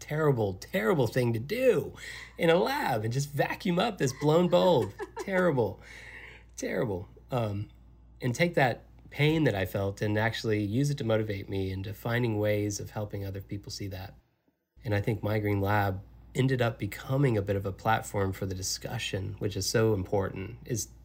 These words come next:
Speaker 1: that place to talk about it and the people to spend the energy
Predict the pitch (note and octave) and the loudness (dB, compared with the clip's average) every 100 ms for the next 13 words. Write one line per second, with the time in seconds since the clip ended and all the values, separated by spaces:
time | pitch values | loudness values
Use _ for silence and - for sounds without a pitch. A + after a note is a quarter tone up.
0 | - - - G#2 - - - B2 A#2 - | -20 -20 -4 -4 -4 -4 2 2 0 -4
1 | G2 - G#2 G2+ F#2+ F2+ F2+ F#2+ - - | -8 -2 -2 -2 -4 -6 -8 -12 -16 -20
2 | - - - - - A2 G2+ G2 F#2+ G2 | -20 -20 -20 -18 0 2 4 2 -2 -6
3 | - - - G#2+ - B2 A2 G2+ G2+ - | -14 -18 -12 -6 -2 0 0 0 -2 -2
4 | A#2 G#2 G2+ G#2 G2 G2 F#2+ F#2+ | 0 2 4 2 2 0 -2 -2